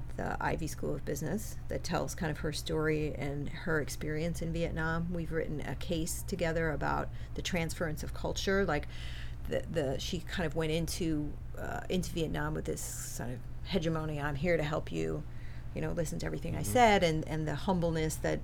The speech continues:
Speaker 1: that developed in her. And then most recently a journal article, um, kind of, so kind of expanding out on that based on her experience. And, uh, happy to say that she's now graduated. She's a professor, um, at a university in Texas.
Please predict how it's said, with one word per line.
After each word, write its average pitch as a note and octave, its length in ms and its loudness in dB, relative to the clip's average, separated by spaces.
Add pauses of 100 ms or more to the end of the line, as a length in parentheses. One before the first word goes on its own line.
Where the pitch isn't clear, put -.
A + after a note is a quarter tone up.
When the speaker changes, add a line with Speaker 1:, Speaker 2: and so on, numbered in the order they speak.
Speaker 1:
that D#3 160 0
developed D#3 460 0
in D3+ 80 -2
her. D#3 340 0 (480)
And E3 400 2
then D#3+ 240 4
most D#3+ 240 0
recently E3 380 0
a D3+ 60 2
journal G#3+ 380 4
article, D3 560 -2 (400)
um, D3+ 200 0
kind - 180 0
of, D#3+ 60 0
so D#3 220 2
kind E3+ 240 -2
of D#3+ 60 0
expanding D#3 840 0
out D3+ 360 2
on C#3+ 140 -2
that C3+ 280 -2
based D3+ 300 0
on C3+ 100 -2
her C#3+ 140 -2
experience. - 560 -2
And, D#3+ 260 -2 (100)
uh, - 180 -2
happy E3+ 280 2
to D#3+ 100 0
say D3+ 180 0
that D#3 140 -2
she's D#3 280 -2
now D3+ 480 2
graduated. F3 520 2
She's - 220 -2
a - 60 -2
professor, E3 720 -2
um, E3 400 -4 (100)
at - 540 -4
a D#3+ 300 -4
university - 760 -4
in D#3 200 -4
Texas. - 640 -6